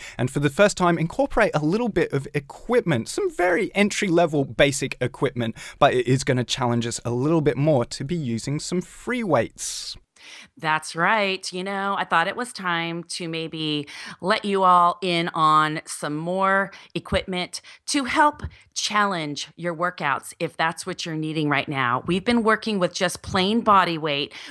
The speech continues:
Speaker 2: which basically means you're just using your body as the weight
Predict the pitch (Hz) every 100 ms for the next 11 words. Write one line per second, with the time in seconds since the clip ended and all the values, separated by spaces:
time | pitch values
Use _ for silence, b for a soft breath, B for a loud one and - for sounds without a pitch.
0 | - 160 - 175 165 202 202 196 170 160
1 | 160 - 143 160 147 - 170 160 190 190
2 | - 190 185 165 151 156 B B B -
3 | 170 175 180 147 185 175 165 - 151 175
4 | 180 165 -